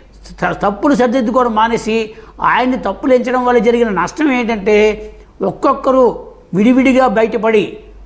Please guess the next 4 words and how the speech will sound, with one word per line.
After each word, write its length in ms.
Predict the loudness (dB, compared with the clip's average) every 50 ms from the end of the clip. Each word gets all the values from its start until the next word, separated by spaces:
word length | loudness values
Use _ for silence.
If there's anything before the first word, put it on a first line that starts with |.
| -10 -4 0
మూకుమ్మడిగా 720 | 2 2 2 2 2 0 2 2 2 2 2 2 2 2
దాడి 320 | 2 2 0 2 2 0
చేసే 300 | 2 2 0 2 0 -2
పరిస్థితి 680 | -2 -2 -2 -2 -2 -4 -4 -2 -2 0 -2 -2 -4